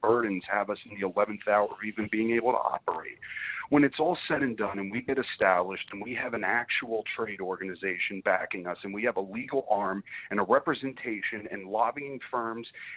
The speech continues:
and, and, and big vapor, which will happen, will happen. These, these massive multi-million dollar franchise agreements, that's big vapor. Okay, it will happen.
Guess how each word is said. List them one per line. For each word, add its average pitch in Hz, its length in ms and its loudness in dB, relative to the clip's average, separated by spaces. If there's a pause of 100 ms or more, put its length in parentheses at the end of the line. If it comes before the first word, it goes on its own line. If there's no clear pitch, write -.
and, 107 200 -4
and, 107 220 -4
and 95 100 -8 (140)
big 143 160 6 (100)
vapor, 113 400 0
which 107 240 0
will 107 240 6
happen, 80 560 -6 (180)
will 120 260 0
happen. 69 520 -12
These, 110 160 -6 (100)
these 113 240 -2
massive 113 800 0
multi-million 107 760 -2
dollar 107 400 4 (120)
franchise 107 560 2
agreements, 92 500 -10
that's 90 180 2 (100)
big 113 140 4 (140)
vapor. 95 400 2 (600)
Okay, 110 300 6
it 101 180 -2
will 113 200 0
happen. 104 500 -2